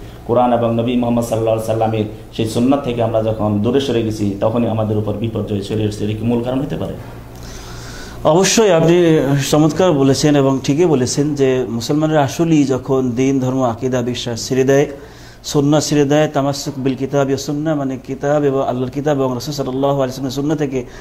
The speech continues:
Speaker 2: সরে যায়, তখন আল্লাহর পক্ষ থেকে নানা ধরনের মুসিবত নেমে আসে। আবার এই যে আয়াতে কারিমা আমি আমার আলোচনায় বলার চেষ্টা করেছিলাম যে যখন লোকেরা প্রকৃতপক্ষে ঈমানদার হয়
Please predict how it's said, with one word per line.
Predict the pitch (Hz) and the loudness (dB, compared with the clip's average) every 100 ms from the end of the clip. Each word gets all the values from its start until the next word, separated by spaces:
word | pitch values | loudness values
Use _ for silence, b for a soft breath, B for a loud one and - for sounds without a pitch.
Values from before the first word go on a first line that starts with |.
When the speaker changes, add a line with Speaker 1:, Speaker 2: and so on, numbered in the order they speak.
| B B | B B
Speaker 2:
সরে | - 190 214 | 0 4 4
যায়, | 165 123 | 4 2
তখন | 156 196 180 | 0 0 0
আল্লাহর | 139 131 | -2 -2
পক্ষ | 135 143 | -6 -6
থেকে | 147 139 160 165 B B B - - | -4 0 0 -2 B B B -20 -6
নানা | 120 139 147 | 0 2 4
ধরনের | 139 139 | 2 2
মুসিবত | 135 131 139 135 - - - | 0 -2 -4 -6 -8 -14 -4
নেমে | 139 160 | 2 4
আসে। | 156 123 - 98 - B B B B - | 4 2 -4 -14 -18 B B B B 0
আবার | 139 170 175 | 2 4 4
এই | 175 | 4
যে | 151 185 | 4 4
আয়াতে | 180 170 | 4 2
কারিমা | 202 190 170 | 0 0 2
আমি | 165 | 0
আমার | 165 151 | 0 0
আলোচনায় | 143 160 170 160 143 104 127 123 | -2 -4 -2 -2 -2 -6 -12 -10
বলার | 131 139 147 | -4 -2 -2
চেষ্টা | 151 - | -4 -8
করেছিলাম | 131 120 - 120 117 | -6 -6 -4 -4 -4
যে | 107 117 117 | -4 -6 -4
যখন | 135 139 208 202 | -4 -4 -4 -2
লোকেরা | 190 185 170 165 165 - | -2 0 0 0 -4 -10
প্রকৃতপক্ষে | 165 170 226 196 156 | -8 -6 -6 -6 -4
ঈমানদার | 160 190 139 120 | -2 -2 -2 -6
হয় | 107 104 98 | -6 -6 -8